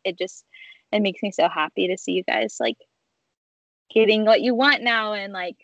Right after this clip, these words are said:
hopefully to continue to. And I, I just want the best for both of you, and, like, super thankful for your guys' friendships, and that, like, me leaving affect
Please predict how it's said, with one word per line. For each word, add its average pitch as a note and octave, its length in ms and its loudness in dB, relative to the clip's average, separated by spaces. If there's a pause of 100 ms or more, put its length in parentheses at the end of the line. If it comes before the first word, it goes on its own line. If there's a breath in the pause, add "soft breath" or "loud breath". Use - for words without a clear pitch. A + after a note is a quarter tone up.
hopefully A#3 400 -4
to A3 140 -8
continue A3 540 -4
to. F#3+ 460 2
And F3+ 540 -8 (140)
I, F3 520 0 (180)
I F#3 420 -6 (100)
just F#3+ 240 -10 (180)
want F#3+ 280 -16
the F3+ 100 -10 (140)
best - 320 -6 (420)
for G3+ 120 -6
both F3+ 440 -8 (400)
of F#3+ 60 -8 (360)
you, F3 200 -2 (920)
and, F#3 160 0
like, E3+ 220 -2
super F#3 280 -2
thankful F3+ 360 -6
for - 80 -4
your F3+ 80 2
guys' F3 340 -2
friendships, F3+ 520 -2
and F#3+ 140 -6
that, E3 160 -2
like, - 300 -2
me F#3 180 -4
leaving E3+ 320 -4
affect F#3 440 0